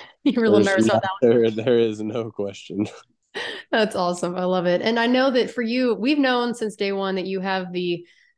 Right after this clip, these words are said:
Speaker 1: uh, booming leg. You can kick that thing to the moon. Um, but now this last week, you, you pinned three of your four punts inside the twenty-yard line. You got one inside the ten.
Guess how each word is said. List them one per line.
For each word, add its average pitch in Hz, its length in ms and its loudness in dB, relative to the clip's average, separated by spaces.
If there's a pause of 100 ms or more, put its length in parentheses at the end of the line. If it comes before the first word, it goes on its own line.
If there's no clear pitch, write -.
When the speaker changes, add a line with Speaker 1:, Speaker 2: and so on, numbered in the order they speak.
(140)
Speaker 1:
uh, 175 320 0 (100)
booming 240 400 0
leg. 208 360 0
You 208 140 -4
can 196 400 -2
kick - 240 -10
that 190 240 -4
thing 185 300 -2
to 196 120 -6
the 180 100 -6
moon. 180 480 -2
Um, 175 260 -4
but 185 100 -6
now 208 200 0
this 202 120 -6
last 196 180 -4
week, 196 140 -6
you, 185 220 -8
you 196 120 -2
pinned 214 360 0
three 220 260 -2
of 208 100 0
your 196 100 -2
four 202 240 -4
punts 202 400 -6
inside 196 400 0
the 175 60 -4
twenty-yard 214 600 -2
line. 220 380 0
You 180 80 -2
got 175 180 -2
one 185 140 -4
inside 185 360 -4
the 170 60 -10
ten. 226 540 0